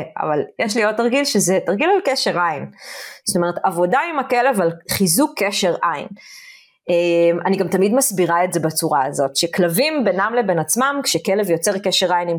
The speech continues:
כלב אחר, אם אף אחד לא יסיט מבט, ימצמץ, אה, פשוט יישארו בקשר עין אחד עם השני, זה בסופו של דבר איום. תוך,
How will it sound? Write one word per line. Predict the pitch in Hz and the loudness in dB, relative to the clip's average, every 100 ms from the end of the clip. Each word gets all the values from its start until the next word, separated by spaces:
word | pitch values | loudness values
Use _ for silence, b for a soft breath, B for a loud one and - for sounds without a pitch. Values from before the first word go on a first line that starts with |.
| 165 | 0
כלב | 180 175 147 | 0 0 -2
אחר, | - 254 254 - | -2 -2 -2 -2
אם | 170 - 226 | -2 0 -2
אף | 247 | -2
אחד | 277 240 190 | -2 -2 2
לא | 190 | 2
יסיט | 208 202 214 208 | 2 0 -2 0
מבט, | 185 165 190 220 - | 0 2 0 -2 -2
ימצמץ, | 185 170 - - 208 240 - - - 180 | -2 0 -2 0 0 0 -2 -4 -2 2
אה, | 175 - - | 2 0 -4
פשוט | 165 220 | -2 0
יישארו | 262 202 165 165 220 240 208 208 _ _ | 0 2 2 2 4 4 2 -2 _ _
בקשר | 165 175 220 226 | -2 0 0 2
עין | 214 180 | 2 0
אחד | 170 190 | 0 0
עם | 202 | 0
השני, | 180 190 285 349 - | 2 2 0 -2 -4
זה | 185 | -2
בסופו | 185 170 208 | 0 0 0
של | 262 269 | 0 0
דבר | 294 294 B B B _ 277 | 0 -2 B B B _ -2
איום. | 302 302 220 160 139 B B B B B _ - | 2 2 2 0 -8 B B B B B _ 0
תוך, | 269 | 0